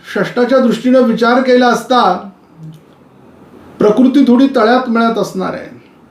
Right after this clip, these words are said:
पहिला काही कालखंड हा आरोग्याच्या दृष्टीनं चांगला नसेल, वेळच्या वेळी डॉक्टरांचं घेतलेलं मार्गदर्शन तुम्हाला उत्तम लाभेल आणि प्रगती करणारं ठरणार आहे.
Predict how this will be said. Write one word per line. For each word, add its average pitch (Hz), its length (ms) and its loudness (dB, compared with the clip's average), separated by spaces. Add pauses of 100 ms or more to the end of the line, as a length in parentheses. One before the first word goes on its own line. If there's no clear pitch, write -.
(500)
पहिला 220 300 4
काही 233 320 2
कालखंड 247 560 2
हा 226 400 -2
आरोग्याच्या 240 540 0
दृष्टीनं 226 440 -2
चांगला 214 420 -2
नसेल, 240 500 0 (680)
वेळच्या 175 340 0
वेळी 254 140 4
डॉक्टरांचं 233 500 0
घेतलेलं 208 420 -2
मार्गदर्शन 202 640 -2
तुम्हाला 190 280 0
उत्तम 196 480 0
लाभेल 196 420 2
आणि 170 220 -6
प्रगती 180 420 -4
करणारं 143 460 -8
ठरणार 113 360 -12
आहे. - 260 -20